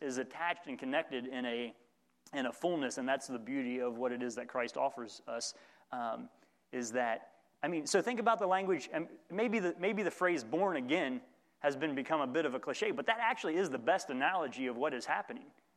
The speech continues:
When Jesus uses that language of being born again, that's a new identity. That's a real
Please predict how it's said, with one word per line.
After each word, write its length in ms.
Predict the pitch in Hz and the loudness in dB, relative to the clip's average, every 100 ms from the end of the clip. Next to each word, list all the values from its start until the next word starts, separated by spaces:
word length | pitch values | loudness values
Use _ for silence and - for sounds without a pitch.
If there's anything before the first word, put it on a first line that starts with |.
| _ | _
When 140 | 127 120 | -10 -4
Jesus 320 | 190 180 135 | -2 -2 -2
uses 220 | 170 147 | -2 2
that 180 | 147 139 | 2 2
language 380 | 180 175 135 131 | 0 0 -4 -4
of 120 | 117 | -4
being 220 | 165 139 | -2 0
born 180 | 160 175 | 0 0
again, 160 | 170 165 | -4 0
that's 180 | 185 | 0
a 60 | 185 | 0
new 260 | 143 190 202 | -6 -4 -4
identity. 540 | 185 180 226 220 - _ _ _ _ _ _ _ _ _ _ _ _ - | -4 -6 -10 -12 -14 _ _ _ _ _ _ _ _ _ _ _ _ -6
That's 180 | 180 | -2
a 80 | 160 | 0
real 680 | 117 127 196 185 185 185 180 | 0 2 2 4 2 0 -4